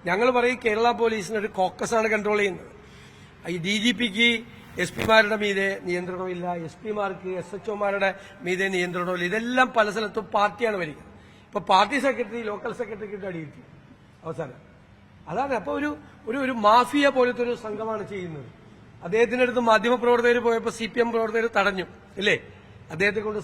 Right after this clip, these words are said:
സംസാരിപ്പിക്കാതെ അത് തടഞ്ഞു. അപ്പോ പീച്ചിയിലുണ്ടായ സംഭവം, കുന്നംകുളത്തുണ്ടായ സംഭവം, ഒ-, ഇതൊക്കെ കുറെ പേര് അതിന്റെ പുറകെ നടന്നിട്ടാണ് ഈ സി സി ടി വി ദൃശ്യങ്ങളൊക്കെ കിട്ടിയത്. സ്വാഭാവികമായി എത്രയോ മർദ്ദനങ്ങൾ ഇത് ഈ സി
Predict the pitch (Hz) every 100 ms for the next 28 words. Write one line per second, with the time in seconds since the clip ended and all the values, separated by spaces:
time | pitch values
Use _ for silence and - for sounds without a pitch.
0 | 202 185 196 190 202 208 196 208 - -
1 | - 180 214 185 175 151 127 - - -
2 | 147 156 233 262 - - 190 196 247 240
3 | 214 196 190 165 170 156 160 165 156 160
4 | 202 220 214 214 190 180 170 165 151 156
5 | 160 - - - 180 - 165 214 - -
6 | 165 175 202 - 170 170 165 170 - 165
7 | 165 170 202 208 185 175 170 175 156 170
8 | - - - - - 160 190 180 202 185
9 | 180 208 208 208 214 226 226 226 226 233
10 | 254 185 - - - - - - - 180
11 | 226 262 269 254 240 240 214 - 233 262
12 | 269 233 202 214 214 214 220 - - 208
13 | 190 202 214 214 214